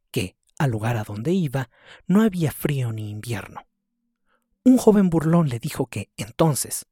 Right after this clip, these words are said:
después de muerta, y como prueba, le enviara un cesto con flores para comprobar así la eterna primavera en la que viviría. Al año siguiente, recibió la cesta,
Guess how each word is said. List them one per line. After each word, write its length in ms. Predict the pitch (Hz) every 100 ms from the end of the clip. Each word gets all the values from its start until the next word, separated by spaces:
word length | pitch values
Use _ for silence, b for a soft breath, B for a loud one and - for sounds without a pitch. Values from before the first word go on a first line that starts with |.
| -
después 380 | 113 - 123 143
de 80 |
muerta, 480 | 160 165 123 - - _ -
y 100 | -
como 280 | - 226 233
prueba, 480 | - 110 92 95 113 B B B
le 180 | 165 170
enviara 420 | 170 165 202 190
un 80 | 160
cesto 360 | - 165 -
con 260 | - 110 113
flores 460 | 196 185 - - B B B
para 220 | 185 170
comprobar 480 | - 139 - 139 156
así 300 | 120 131 127 _ _
la 160 | 147
eterna 460 | 139 - 185 - 196
primavera 520 | - 113 95 123 123
en 80 | 110
la 80 | 104
que 140 | -
viviría. 560 | 107 113 117 110 95 - _ _ _ _ _ _ _ _ _ _ _ _ _ _ _
Al 160 | - 110
año 200 | 95 95
siguiente, 560 | - - 165 123 123 - b b b
recibió 420 | 170 - 180 208
la 120 | 220
cesta, 420 | - 220 - -